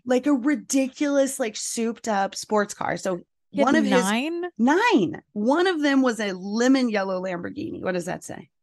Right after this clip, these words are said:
Speaker 2: Midlife crisis.
Speaker 1: <laughs> It's like, "Look at me in my bright yellow car."
Speaker 2: Yeah, I
Speaker 1: Um,
Speaker 2: wonder what that vanity plate was.
Speaker 1: <laughs> I
Speaker 2: It's, like,
Speaker 1: could only
Speaker 2: dollar
Speaker 1: imagine.
Speaker 2: signs. <laughs> Like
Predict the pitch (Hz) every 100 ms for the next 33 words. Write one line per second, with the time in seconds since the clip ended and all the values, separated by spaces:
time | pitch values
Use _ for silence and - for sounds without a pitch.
0 | _ - 226 226 214 196 - 262 - -
1 | - - - - - _ _ _ - -
2 | 277 262 220 180 - - - 202 208 208
3 | 233 247 311 180 175 180 170 - - 185
4 | 185 262 - 156 - - - 226 190 185
5 | 226 240 262 254 226 202 202 202 202 196
6 | 185 - 165 127 160 160 185 - - _
7 | _ - 277 - - - - - 208 -
8 | 233 - 277 202 294 254 254 175 180 190
9 | 196 196 208 233 - - 359 - 277 285